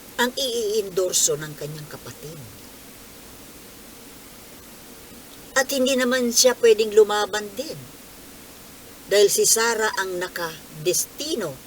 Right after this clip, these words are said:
na tumakbo. Kaya, may I apply as running mate na lang siguro? Di ba?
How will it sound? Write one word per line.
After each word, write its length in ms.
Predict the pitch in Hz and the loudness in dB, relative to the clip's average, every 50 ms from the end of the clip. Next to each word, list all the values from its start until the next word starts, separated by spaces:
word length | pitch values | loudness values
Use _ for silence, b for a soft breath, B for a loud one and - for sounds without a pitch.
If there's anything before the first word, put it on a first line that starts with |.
| - - - - - - - - - - - - - | -20 -20 -20 -20 -20 -20 -20 -20 -20 -20 -18 -12 -10
na 80 | 196 208 | -8 0
tumakbo. 540 | - 214 190 185 170 - - 143 147 160 180 - - - - - - - - - - - - - - - - - - - - - - - - | 2 2 2 2 -2 -8 -10 -10 -8 -8 -8 -10 -12 -20 -20 -20 -20 -20 -20 -20 -20 -20 -20 -20 -20 -20 -20 -20 -20 -20 -20 -20 -20 -10 0
Kaya, 480 | - 392 403 370 349 320 262 180 165 170 - - - - - - - - - - - - - - - - - - - - - - - - - - - - - - - - - - - - - - - - - - - - - - - | 4 6 6 8 6 6 4 0 0 -2 -6 -12 -20 -20 -20 -20 -20 -20 -20 -20 -20 -20 -20 -20 -20 -20 -20 -20 -20 -20 -20 -20 -20 -20 -20 -20 -20 -20 -20 -20 -20 -20 -20 -20 -20 -20 -20 -20 -20 -20 -20 -20 -20 -20 -20 -16 -8
may 160 | - 311 330 339 | -4 -2 -2 0
I 240 | 302 311 285 269 - | 2 2 2 2 0
apply 640 | 262 254 - - 208 202 202 202 240 277 240 185 - - - - | -2 -6 -2 -2 -2 -2 -2 -4 -8 -10 -10 -12 -14 -14 -12 -6
as 380 | 180 170 - - - - - - - - - - - - - - - - - | 0 2 4 4 2 0 -4 -10 -16 -20 -20 -20 -20 -20 -20 -18 -14 -8 -6
running 400 | 170 185 180 170 165 160 156 151 147 | -4 -4 -2 -4 -4 -6 -8 -6 -4
mate 180 | 151 147 147 - 147 | -4 -4 -4 -6 -10
na 80 | 147 143 143 | -10 -8 -8
lang 100 | 143 131 | -8 -8
siguro? 560 | 123 - - 170 147 135 139 113 101 104 113 139 - - - - - - - - - - - - - - - - - - - - - - - - - - - - - - - - - - - | -6 -6 -8 -8 -8 -10 -12 -12 -12 -12 -12 -14 -14 -14 -16 -18 -18 -18 -18 -18 -20 -20 -20 -20 -20 -20 -20 -20 -20 -20 -20 -20 -20 -20 -20 -20 -20 -20 -20 -20 -20 -20 -20 -20 -20 -18 -6
Di 120 | 240 285 415 453 | 0 2 2 4
ba? 120 | 392 | 2